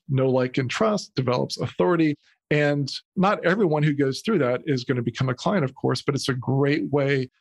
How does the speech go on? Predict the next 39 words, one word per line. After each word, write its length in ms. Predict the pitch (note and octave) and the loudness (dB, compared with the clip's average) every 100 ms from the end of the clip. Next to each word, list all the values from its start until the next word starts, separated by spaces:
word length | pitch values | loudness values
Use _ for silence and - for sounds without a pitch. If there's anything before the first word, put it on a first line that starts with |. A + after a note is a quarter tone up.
| _ - | _ -6
to 320 | C3+ B2+ B2+ | 0 2 2
segue 500 | - D3+ D3 C#3 C#3 | 0 0 2 0 0
someone 400 | - C3 B2+ B2+ | -2 0 0 -2
from, 520 | - C3 B2+ B2 B2+ - _ - | -2 -2 0 -2 -4 -8 _ -4
"I 60 | |
might 280 | C3 C3+ C#3+ | 0 0 0
be 140 | C#3+ C#3+ | 0 -2
interested," 640 | C#3 B2+ - C3 C3+ C3 B2+ - | -2 -2 -2 -2 0 -4 -6 -4
or 340 | C3+ C3 B2 - - | -2 0 0 -4 0
not 320 | E3+ G3 F3 | 2 2 2
even 240 | F#3+ F#3 | 2 2
interested 520 | C#3+ C#3 C#3 D3+ C#3 | 2 0 0 0 0
in, 240 | D3+ C#3+ B2+ | 0 0 0
say, 240 | - D3 | 0 -2
Deadline 400 | C3 C#3 C#3+ C#3 | 0 0 2 0
Funnel 260 | D3 C#3 C3 | 0 0 2
or 100 | B2 | 2
Urgency, 600 | D3 F3 D3+ C3+ B2+ C3 | 0 0 0 0 0 0
not 200 | C3+ D#3 | 0 0
even 240 | C#3+ C3 | 0 0
knowing 280 | C#3 C#3+ D3 | 0 0 0
that 260 | C3+ C3 C3+ | -2 -2 -4
this 160 | C3 | -4
could 160 | - A#2 | -4 -4
help 260 | - G3+ | -2 -2
them, 200 | - B2+ B2 _ - | 0 0 -2 _ -2
but 80 | C#3+ | 0
just 180 | D#3+ | 0
wanting 420 | C#3 C3 C#3 D3 C#3+ | 0 0 2 0 0
to 100 | C3 | -2
grow 280 | C3+ C3 | 0 0
their 140 | C3 B2+ | 0 0
business, 500 | C#3 D#3+ C#3+ B2+ - _ _ | 0 0 0 -2 -6 _ _
but 100 | C#3+ | 0
then 320 | D3+ D3 C#3 - | 2 0 -2 -4
realizing 760 | D3 C#3+ D#3+ D3 C#3 C#3+ C3 | 0 2 2 2 0 -2 -4
through 260 | B2+ - C3 | -4 -2 -2
the 80 | C3 | -2
content, 580 | - E3+ E3+ C#3+ C#3 | 0 0 2 0 -2